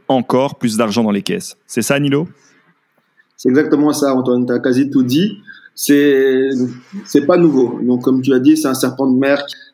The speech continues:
Speaker 2: depuis plus de vingt ans, mais qui est, euh, c'est devenu un peu plus concret, en fait, depuis, euh, la fin de cette année deux mille vingt, après justement que Florentino Pérez, qui est le président du Real Madrid, en a ouvertement parlé.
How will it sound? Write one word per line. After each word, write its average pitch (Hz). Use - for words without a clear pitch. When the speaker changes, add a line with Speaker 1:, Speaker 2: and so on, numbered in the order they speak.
Speaker 2:
depuis 127
plus 135
de 120
vingt 127
ans, 170
mais 127
qui 147
est, 147
euh, 135
c'est 135
devenu 147
un 175
peu 202
plus 190
concret, 147
en 170
fait, 147
depuis, 127
euh, 110
la 113
fin 127
de 123
cette 127
année 120
deux 123
mille 113
vingt, 135
après 117
justement 120
que 107
Florentino 120
Pérez, 120
qui 117
est -
le 113
président 131
du 120
Real 123
Madrid, 123
en 120
a 120
ouvertement 120
parlé. 120